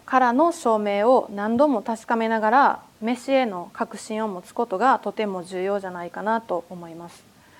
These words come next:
使徒となったパウロは次のように言っています。「人々から出たのではなく、人間を通してでもなく、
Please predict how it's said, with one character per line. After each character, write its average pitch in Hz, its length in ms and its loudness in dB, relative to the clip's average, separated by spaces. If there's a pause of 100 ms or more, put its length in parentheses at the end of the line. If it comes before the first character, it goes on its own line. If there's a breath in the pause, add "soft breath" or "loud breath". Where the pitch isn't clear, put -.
(400 soft breath)
使 - 140 -16
徒 330 80 0
と 262 140 2
な 202 120 2
っ 185 60 -2
た 185 120 -2
パ 220 200 4
ウ 202 40 4
ロ 180 120 0
は 214 220 6
次 277 240 -2
の 220 120 2
よ 190 140 0
う 180 40 -4
に 190 300 -6
言 190 100 -8
っ - 20 -14
て 185 140 -10
い 170 60 -10
ま 175 180 -10
す。 - 120 -20 (800)
「人 - 220 4
々 269 200 -2
か 190 140 -2
ら 202 200 6
出 214 120 -2
た 214 140 -2
の 190 140 -6
で 185 80 -4
は 180 100 -6
な 196 140 -8
く、 180 280 -6
人 214 300 -6
間 220 260 -2
を 226 60 -4
通 262 280 4
し - 60 -18
て 190 120 -4
で 208 100 -4
も 180 120 -10
な 196 140 -6
く、 185 220 -6